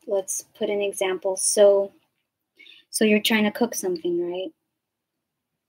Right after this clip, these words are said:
And the way you usually, let's say, bake cheesecake, that's, cheesecake is what I'm getting. You make cheesecake for yourself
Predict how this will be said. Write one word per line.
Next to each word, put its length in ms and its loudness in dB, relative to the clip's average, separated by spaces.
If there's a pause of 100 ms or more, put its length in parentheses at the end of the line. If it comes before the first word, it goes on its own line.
(720)
And 520 -2 (880)
the 240 -4
way 540 4
you 140 -2
usually, 1200 2 (600)
let's 300 -6
say, 320 -4 (160)
bake 260 4
cheesecake, 600 -4 (220)
that's, 220 -16 (500)
cheesecake 420 -4
is 120 -6
what 100 -6
I'm 120 -4
getting. 220 -8 (640)
You 400 6
make 460 4
cheesecake 600 0
for 80 0
yourself 520 -2